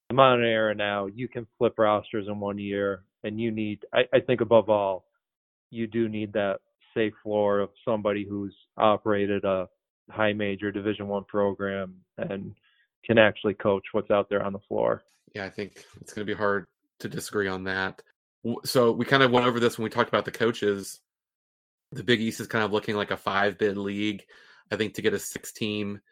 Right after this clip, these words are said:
Speaker 2: you'd have to have Saint John's, Seton Hall, or Villanova would have to do kind of like an Undertaker impression, right? Where more, more comes back and they just go on a run.
Speaker 1: Mm-hmm.
Speaker 2: What, what do you think about the league?
Speaker 1: I, I think there's a severe drop off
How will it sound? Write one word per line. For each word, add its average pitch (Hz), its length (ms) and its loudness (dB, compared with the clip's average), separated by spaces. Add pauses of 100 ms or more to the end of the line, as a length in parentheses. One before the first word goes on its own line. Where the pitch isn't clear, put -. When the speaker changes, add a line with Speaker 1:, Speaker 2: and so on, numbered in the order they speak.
(340)
Speaker 2:
you'd 104 120 -6
have 98 200 -2
to - 80 -8
have 98 360 0 (340)
Saint 104 340 -6
John's, 101 400 0
Seton 98 300 -8
Hall, 98 520 0 (400)
or 101 160 2
Villanova 107 500 4
would 98 140 2
have 101 160 -2
to 95 60 -16
do 101 200 -6
kind 101 160 0
of 98 60 -2
like 95 140 -2
an 92 120 -6
Undertaker 98 640 -2
impression, 95 480 -6
right? 98 260 4
Where 95 200 -4 (300)
more, 107 520 4
more 110 200 2
comes 104 240 -4
back 101 380 0
and 101 100 -4
they 98 60 -8
just 101 200 -8
go 101 180 2
on 98 80 0
a 95 60 0
run. 101 440 0
Speaker 1:
Mm-hmm. 101 160 -8 (240)
Speaker 2:
What, 123 240 2
what 120 140 -2
do 127 80 2
you 127 60 -4
think 127 160 -2
about 113 220 2
the 107 80 -2
league? 113 540 0 (180)
Speaker 1:
I, 127 120 8 (120)
I 120 120 4
think 120 260 -2
there's 110 260 4
a 101 120 0 (120)
severe 110 380 2
drop 104 380 2
off 101 180 4